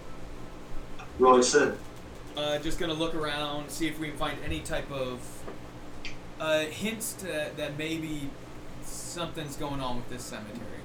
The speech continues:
Speaker 1: Okay, now you're coming here cold, so you gotta be a little more specific about what you're looking for.
Speaker 2: Um, I guess any smells of sulfur, the pieces of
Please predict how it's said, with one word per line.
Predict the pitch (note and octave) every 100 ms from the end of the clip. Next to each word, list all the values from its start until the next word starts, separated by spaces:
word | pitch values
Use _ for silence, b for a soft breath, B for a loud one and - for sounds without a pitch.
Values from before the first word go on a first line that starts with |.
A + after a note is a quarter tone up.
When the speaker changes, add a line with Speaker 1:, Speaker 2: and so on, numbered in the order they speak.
| - - - - - -
Speaker 1:
Okay, | D#3 A2 G#3
now | A2+ C3+
you're | C3+
coming | F3 F#3+ E3
here | E3+ -
cold, | - - B2 G2+ -
so | A#2+
you |
gotta | G#2+ B2+
be | C3+
a | C3+
little | C3
more | B2+ B2+
specific | B2+ B2 C#3+ C3 A2
about | A2+ G#2+
what | G2+
you're | G#2
looking | G2+ F#2+ F2+
for. | F#2+ F2+ - - -
Speaker 2:
Um, | D#3+ F3 F3+ F3 F3
I | G3
guess | A#3+ - -
any | E3+ F#3
smells | F#3+ F#3+ F#3 F3
of | D#3+
sulfur, | F#3 E3 D#3+ D3+ D#3+ D#3 D3+ D3 - - C3+
the | C3 B2+ B2 A#2+ -
pieces | F3 - C#3
of | C3+